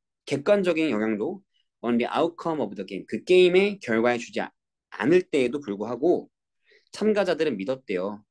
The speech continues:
They were more likely to win. 그들이 이길 가능성이 높다고 믿었대요. When playing against the nervous competitor. 긴장한 참가자. 긴장한 경쟁자 앞에서 플레이할 때는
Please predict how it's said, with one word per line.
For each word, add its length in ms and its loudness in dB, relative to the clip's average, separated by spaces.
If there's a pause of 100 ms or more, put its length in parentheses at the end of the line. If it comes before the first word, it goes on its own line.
(120)
They 320 2 (340)
were 260 4
more 240 2
likely 440 -4
to 200 -10 (100)
win. 300 4 (420)
그들이 340 0
이길 360 4
가능성이 500 0
높다고 400 0
믿었대요. 440 -14 (480)
When 140 4
playing 340 4
against 420 0
the 40 -4
nervous 520 0
competitor. 540 -6 (160)
긴장한 800 4 (360)
참가자. 500 -6 (340)
긴장한 560 -2
경쟁자 580 -2
앞에서 400 -8
플레이할 340 0
때는 340 0